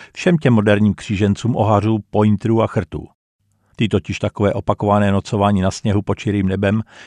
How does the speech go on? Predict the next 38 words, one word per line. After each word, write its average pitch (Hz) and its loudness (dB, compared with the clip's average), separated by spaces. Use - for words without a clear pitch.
vyřadí 143 2
z - -14
provozu 101 0
raz 92 0
dva. 95 0
Dnes 101 -4
je 101 0
v - -16
tomto 92 -4
ohledu 92 -4
asi - -6
nejznámější 95 -2
závod 90 -2
zvaný 90 -2
Šediváčkův 92 -4
Long, 87 -2
který 175 0
se - -6
jezdí 101 -2
na 101 0
konci 104 -4
ledna. 92 -6
Je 175 -4
to 135 0
víceetapový 95 -4
závod 95 -2
na 127 -2
dvě 127 0
stě 123 -2
a 98 -10
tři - -12
sta - -8
kilometrů, 104 -2
vedený 95 0
nádhernou 92 0
přírodou 95 -2
Orlických 101 -4
hor. 87 -4